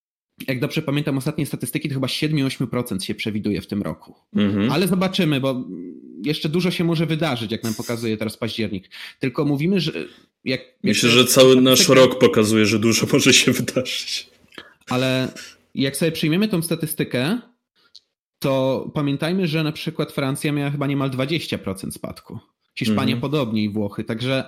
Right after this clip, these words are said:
Speaker 1: są kraje dużo mocniej dotknięte przez nas. Zresztą nasi południowi sąsiedzi, Czechy,
Speaker 2: No.
Speaker 1: przy czterokrotnie mniejszej populacji mieli tyle samo wykwitów zachorowań i śmierci, co u nas. Także
Speaker 2: No, oni już zrobili sobie totalny lockdown drugi, bo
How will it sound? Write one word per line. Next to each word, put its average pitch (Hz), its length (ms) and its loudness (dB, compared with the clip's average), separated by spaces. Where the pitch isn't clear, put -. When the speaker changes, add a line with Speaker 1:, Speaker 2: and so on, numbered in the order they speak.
Speaker 1:
są 190 280 0
kraje 131 280 0
dużo 123 220 -2
mocniej 117 320 -2
dotknięte 110 360 -4
przez 117 160 -6
nas. 120 120 -2
Zresztą 131 200 -4
nasi 147 220 -4
południowi 156 400 -2
sąsiedzi, 151 460 -2
Czechy, 143 420 -2
Speaker 2:
No. 107 480 4
Speaker 1:
przy 120 160 0
czterokrotnie 165 600 -2
mniejszej 160 260 0
populacji 151 800 -2
mieli 147 200 0
tyle 165 200 0
samo 156 340 0
wykwitów 156 460 -4
zachorowań 143 540 0
i 135 260 0
śmierci, 131 440 -4
co 165 140 -2
u 127 100 2
nas. 107 180 0
Także 123 180 2
Speaker 2:
No, 135 60 8
oni 139 160 6
już 143 160 6
zrobili 139 320 6
sobie 139 240 4
totalny 131 380 4
lockdown 107 360 4
drugi, 104 260 2
bo 104 120 2